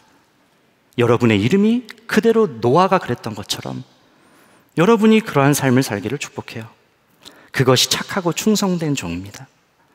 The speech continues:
여러분, 여러분 중에 살아감 자체가 순종인 분들 아마 계실 거라고 생각됩니다. 하나님이 다 아시고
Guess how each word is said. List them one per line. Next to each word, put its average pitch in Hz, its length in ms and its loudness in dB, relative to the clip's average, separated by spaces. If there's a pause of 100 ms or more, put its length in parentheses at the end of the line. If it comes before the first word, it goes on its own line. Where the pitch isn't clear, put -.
(600)
여러분, 101 480 0 (920)
여러분 110 360 4
중에 98 500 -2 (1040)
살아감 190 540 2
자체가 107 760 -6 (920)
순종인 165 600 2
분들 101 420 -8 (840)
아마 175 200 -4
계실 151 400 -8
거라고 151 300 -6
생각됩니다. 147 760 -10 (1500)
하나님이 214 480 0
다 - 260 -4
아시고 131 420 -4